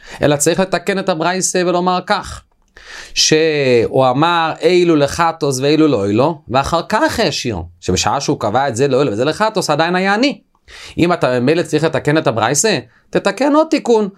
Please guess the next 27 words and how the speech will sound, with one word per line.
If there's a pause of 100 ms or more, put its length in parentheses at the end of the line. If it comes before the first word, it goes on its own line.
(160)
או
חנמי
שכבר
עומר
מש"ס
הפרושה. (340)
אז
תתקן
ותאמר, (320)
לפי
רב
חיסדא,
שכך (140)
צריך
לשנות
בברייתא. (140)
"מטעמי
מקדש
עושר
שהפריש
מויס
לקינוי. (600)
ועומר
בש"ס
הפרושה",
הוא
אמר,